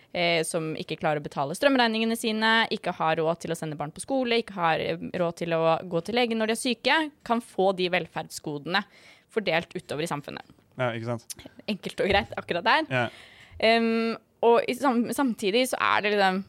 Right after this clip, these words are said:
Speaker 1: denne pandemien som vi, eh, lever midt i nå.
Speaker 2: Ja.
Speaker 1: Det er fire komma fire prosent av Afrika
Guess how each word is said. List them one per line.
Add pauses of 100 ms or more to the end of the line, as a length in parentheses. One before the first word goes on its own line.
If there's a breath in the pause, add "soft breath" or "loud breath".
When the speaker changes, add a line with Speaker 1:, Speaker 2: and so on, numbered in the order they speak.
(200)
Speaker 1:
denne
pandemien (240)
som
vi,
eh,
lever
midt (220)
i
nå. (160 loud breath)
Speaker 2:
Ja. (140)
Speaker 1:
Det
er
fire
komma
fire
prosent
av
Afrika